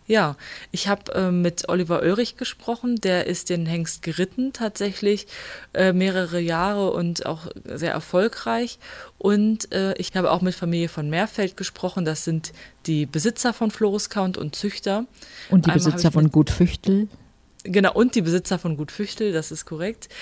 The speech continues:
Speaker 1: Und, äh, ha-, ja, ich habe mit Clemens von Meerfeld gesprochen, der den Hengst gezüchtet hat. Und ich habe mit seiner Tochter Patricia gesprochen,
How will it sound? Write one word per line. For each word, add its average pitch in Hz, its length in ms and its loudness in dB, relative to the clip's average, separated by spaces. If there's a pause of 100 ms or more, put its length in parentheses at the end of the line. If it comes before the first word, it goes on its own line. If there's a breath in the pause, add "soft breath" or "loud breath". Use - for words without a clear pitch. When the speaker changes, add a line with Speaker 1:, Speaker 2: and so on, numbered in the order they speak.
(240 loud breath)
Speaker 1:
Und, 233 540 2
äh, 196 240 2
ha-, 190 200 -4
ja, 175 240 2
ich 180 200 -6
habe 190 180 0
mit 175 380 -4
Clemens 247 340 0
von 233 160 -2
Meerfeld 220 460 -2
gesprochen, 208 600 -6 (320 loud breath)
der 165 380 2
den 151 300 -2
Hengst 151 320 -4
gezüchtet 190 560 -2
hat. 190 340 -4
Und 165 460 -2
ich - 160 -8
habe 156 340 -2
mit 151 220 -4
seiner 147 320 -4
Tochter 156 520 -2 (260 loud breath)
Patricia 202 500 2
gesprochen, 170 580 -2